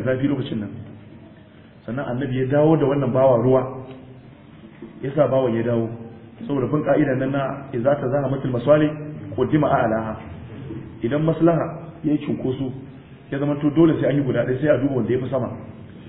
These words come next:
Wato ya biya bashinsa, sannan kuma ya bar yara da wadata bayan ya rasu, kada ya bar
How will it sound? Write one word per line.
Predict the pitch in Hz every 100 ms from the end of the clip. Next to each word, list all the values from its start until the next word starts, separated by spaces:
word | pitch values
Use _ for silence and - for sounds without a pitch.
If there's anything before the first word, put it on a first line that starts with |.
| - - - - -
Wato | 131 131 135
ya | 131
biya | 170 175
bashinsa, | 185 170 131 120 95 - - - - - - - -
sannan | 123 147 156
kuma | 156 151 151 -
ya | 131
bar | 127 160
yara | 175 156 143 147 135
da |
wadata | 123 113 139 143 135 101 - - - 131
bayan | 139 143
ya | 147 135
rasu, | 131 123
kada | 156
ya | 131
bar | 120